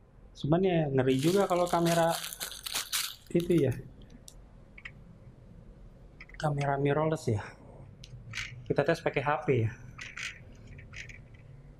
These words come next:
Ah. Biasanya H P-nya di, nah, kalau kayak gini gimana? H P-nya di bawah apa ya?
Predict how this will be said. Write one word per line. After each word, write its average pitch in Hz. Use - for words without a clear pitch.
Ah. 107
Biasanya 156
H 151
P-nya 160
di, 160
nah, 117
kalau 123
kayak 127
gini 156
gimana? 120
H -
P-nya 151
di 139
bawah 143
apa 120
ya? -